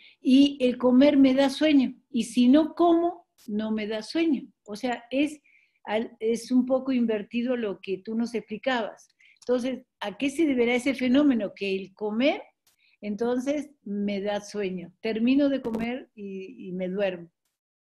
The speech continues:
¿no? Y, pero lo, y el otro problema es que me han dicho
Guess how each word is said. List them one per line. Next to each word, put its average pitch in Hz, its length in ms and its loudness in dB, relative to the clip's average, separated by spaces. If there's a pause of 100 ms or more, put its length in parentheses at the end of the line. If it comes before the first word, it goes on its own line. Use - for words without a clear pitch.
(180)
¿no? 190 300 -14 (300)
Y, 247 180 -4
pero 247 240 4
lo, 262 180 2
y 262 140 -2
el 269 100 -2
otro 339 220 -4
problema 294 480 0
es 233 140 -8
que 254 100 -4
me 269 160 2
han 311 120 0
dicho 220 580 -2